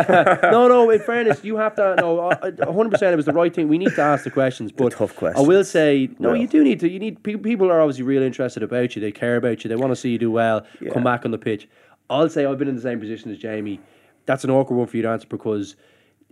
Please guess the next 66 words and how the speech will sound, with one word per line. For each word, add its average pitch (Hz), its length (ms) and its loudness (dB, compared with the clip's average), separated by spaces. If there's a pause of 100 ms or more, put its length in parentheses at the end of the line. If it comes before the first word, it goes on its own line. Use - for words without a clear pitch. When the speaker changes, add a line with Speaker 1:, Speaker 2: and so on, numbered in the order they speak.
Speaker 2:
you - 220 -2
know, 120 240 0 (120)
there's 151 160 -2
no 180 160 2
value 139 360 0
add 117 240 -2
for 117 140 -14
him 104 420 -10
in 107 300 -8
giving 104 260 -10
the 101 80 -12
information, 95 500 -14
Will, 90 200 -16
you 107 100 -18
know, 107 240 -8
and 110 140 -4
I, 117 160 -2
and 123 180 -2
I 123 120 2
know 127 420 2 (840)
we 117 260 2
pr-, - 200 -4
obviously 117 300 2
Speaker 1:
Well, 208 220 2
like, 220 120 6
Speaker 2:
appreciate 185 280 4
you 143 60 4
Speaker 1:
I'm, 165 40 4 (100)
Speaker 2:
taking, 117 80 -4
Speaker 1:
I'm, 165 220 0
I'm, - 80 2
Speaker 2:
we 160 100 10
Speaker 1:
I'm 202 40 8
Speaker 2:
obviously 180 240 6
Speaker 1:
quite, - 0 -
Speaker 2:
care, 170 280 6
we 151 100 8
wanna 165 180 6
Speaker 1:
I'm 147 60 4
quite 151 100 8
Speaker 2:
know, 147 100 6
that's 131 80 2 (220)
Speaker 1:
protective 135 100 -8
about 127 200 2
my, 110 220 -2 (140)
my, 87 220 -6
yeah, 160 180 4
I 143 100 0
Speaker 2:
Of 143 40 0
course. 143 140 2
Speaker 1:
understand 143 520 0
it's, 123 160 -4
Speaker 2:
Yeah. 95 160 -8
Speaker 1:
it's, - 260 -8
it's, 117 200 -4 (260)
it's, 113 320 -6
it's - 100 -2
Speaker 2:
We're 156 120 6
coming 196 180 4
from 139 140 6
a 151 100 6
good 165 140 4
place, 147 340 6
we 131 140 2
Speaker 1:
unbelievably - 20 0
Speaker 2:
wanna 147 120 4